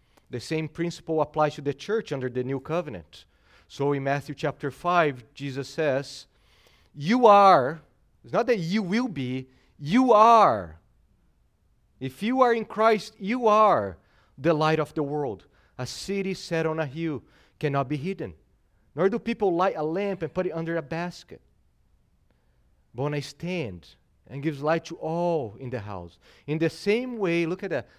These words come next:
"Let your light shine before others, so that they may see your" what? "Good works and give glory to your Father who is in heaven." Paul says,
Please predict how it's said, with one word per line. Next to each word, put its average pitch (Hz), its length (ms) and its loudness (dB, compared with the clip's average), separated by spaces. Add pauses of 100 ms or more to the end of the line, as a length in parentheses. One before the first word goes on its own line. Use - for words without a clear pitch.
(200)
"Let 127 560 0
your 147 360 0
light 151 480 -4
shine 165 460 -6
before 156 420 -4
others, 127 560 -10 (280)
so 156 240 0
that 151 180 0
they 147 100 -2
may 139 180 -2
see 220 440 -6
your" 165 360 0
what? 120 380 0 (920)
"Good 196 320 2
works 139 560 -6 (180)
and 139 220 -8
give 120 260 -4
glory 151 960 0 (220)
to 160 120 -6
your 135 200 -4
Father 131 720 -4
who 123 120 -8
is 113 440 -10
in 120 160 -12
heaven." 104 400 -12 (2750)
Paul 151 220 2
says, 170 640 0